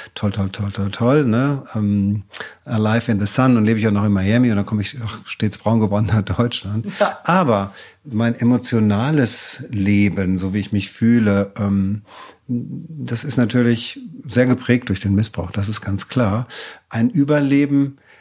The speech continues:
Speaker 1: das, ähm, so würde ich das nicht ausdrücken. Also ich lebe jeden Tag und ich versuche jeden Tag wirklich ganz bewusst zu leben.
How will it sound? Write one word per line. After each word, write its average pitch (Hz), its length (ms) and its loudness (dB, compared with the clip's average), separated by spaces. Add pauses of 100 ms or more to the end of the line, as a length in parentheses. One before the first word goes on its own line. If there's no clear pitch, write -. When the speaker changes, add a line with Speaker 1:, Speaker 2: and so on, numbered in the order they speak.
(180)
Speaker 1:
das, 131 760 -8
ähm, 117 720 2
so 117 180 0
würde 139 100 2
ich 139 80 -6
das 127 140 -4
nicht 131 160 -2
ausdrücken. 104 340 -2
Also 107 360 0
ich 104 200 -4
lebe 123 420 2
jeden 131 480 0
Tag 123 360 0
und 123 100 -2
ich 110 100 -8
versuche 123 400 -2
jeden 120 520 0
Tag 113 360 -2
wirklich 104 380 -4
ganz 107 240 0
bewusst 95 440 -2
zu 92 120 -8
leben. 92 340 -8